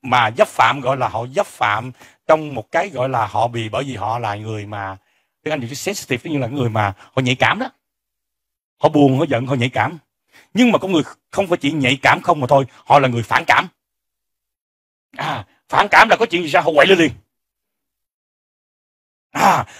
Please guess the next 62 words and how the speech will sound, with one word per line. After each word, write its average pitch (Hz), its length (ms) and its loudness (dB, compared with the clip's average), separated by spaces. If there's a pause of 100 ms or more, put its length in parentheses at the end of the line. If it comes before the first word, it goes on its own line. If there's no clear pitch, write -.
cho 269 100 4
nên 262 160 10
chúng 269 120 4
ta 254 120 8
nhìn 185 240 2
thấy 240 220 6
được 196 200 4
cái, 220 100 -8
cái, 277 140 0
cái 277 160 -2
trong 220 200 0
hội - 200 4
thánh 240 200 0
của 185 180 -4
Chúa 254 240 2
đó, 285 120 -2 (380)
có 269 120 4
những 240 160 2
người 170 160 2
khi 233 160 -2
họ 160 160 6
bị 156 120 -4
giáp - 160 4
phạm, - 300 4
họ, - 260 2 (160)
một - 280 6
là - 80 4
họ, 147 360 4
họ, 151 180 4 (140)
họ - 80 0
bị 151 100 -4
giáp 233 120 0
phạm, 143 320 2
họ, 151 440 0
họ, 147 240 -2
họ, 147 200 0 (420)
họ - 140 0
bị, 151 280 -4 (100)
họ 139 160 0
nhạy 151 240 2
cảm 220 260 2
về 180 100 4
cái 160 100 -2
chuyện 147 140 -6
đó 185 100 0
và 165 100 -8
họ 123 100 0
không 180 120 4
gặp - 120 0
chúng 160 200 -18
ta. 151 100 -2 (960)
Khi 262 180 6
mà 175 120 4
tôi 214 340 10
với 226 240 4
mục 160 180 -6
sư 185 100 0
Lực 143 160 2
có 214 180 2
chuyện 147 160 -4
gì 135 200 -6
mà 113 220 -4